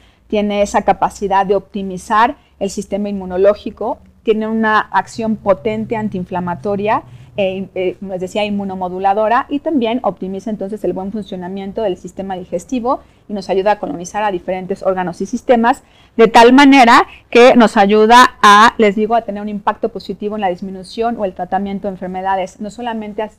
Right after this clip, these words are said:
a nivel del sistema gastrointestinal, sino también del sistema respiratorio y también en relación a atopias en piel.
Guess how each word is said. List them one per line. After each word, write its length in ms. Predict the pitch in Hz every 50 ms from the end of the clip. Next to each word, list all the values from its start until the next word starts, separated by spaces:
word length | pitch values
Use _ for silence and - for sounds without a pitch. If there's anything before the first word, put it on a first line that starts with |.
| _
a 80 | 202 190
nivel 240 | 196 180 190 196 202
del 100 | 202 202
sistema 560 | - 196 _ - 196 196 202 202 208 208 - _ _ _ _ _ _
gastrointestinal, 920 | _ - 208 - - 190 185 180 185 180 - - 196 196 208 240 - - -
sino 260 | _ _ 214 202 190
también 460 | - 185 180 190 196 208 214 220 226 220 _ _
del 120 | 202 190
sistema 420 | 185 - 185 - - 196 196 196 202
respiratorio 800 | 196 185 185 _ - 196 196 202 202 - 262 262 262 285 285 -
y 120 | 233 202
también 480 | - 202 196 196 190 202 208 226 254 - _ _ _ _ _
en 120 | - 208 190
relación 420 | 185 185 175 175 - 202 196 202
a 60 | 175
atopias 640 | 185 180 - 277 277 185 - - - - _ _ _ _
en 120 | 180 170
piel. 280 | - - 190 180 151